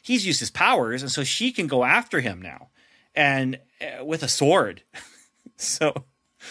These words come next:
you know, usually swords are not a way to deal with emotional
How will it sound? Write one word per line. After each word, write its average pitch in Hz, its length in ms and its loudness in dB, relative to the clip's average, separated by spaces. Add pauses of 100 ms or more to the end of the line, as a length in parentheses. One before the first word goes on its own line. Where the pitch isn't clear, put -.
(1040)
you 151 60 0
know, 147 80 4
usually 156 420 4
swords 139 500 4
are 156 60 4
not 123 240 4
a 131 40 2
way 117 200 2
to 117 100 -2
deal 113 240 0
with 120 120 2
emotional 110 640 2